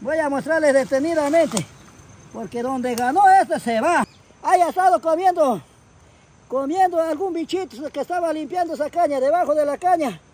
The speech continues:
Yo solo le, le atrapé ahí. Como haya estado, lo atrapé solo para mostrarle.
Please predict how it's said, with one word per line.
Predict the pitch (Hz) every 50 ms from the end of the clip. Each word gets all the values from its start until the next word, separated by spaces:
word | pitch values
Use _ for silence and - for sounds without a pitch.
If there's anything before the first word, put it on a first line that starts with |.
| _ _
Yo | - 320 349 311
solo | - 370 349 349 330
le, | 311 302 - - 285 233 262
le | 277
atrapé | 294 285 262 254 - 277 262 254 - 339
ahí. | 339 311 302 339 349 269 190 156 - - - - - - - - -
Como | 233 233 247 302
haya | 339 359 359 339
estado, | - - 359 381 370 359
lo | 339 311 302
atrapé | 285 - 294 277 269 - 359 330
solo | - 320 349 339 320
para | 262 - 302 277 254
mostrarle. | 247 247 220 202 - 294 330 311 262 226 190 143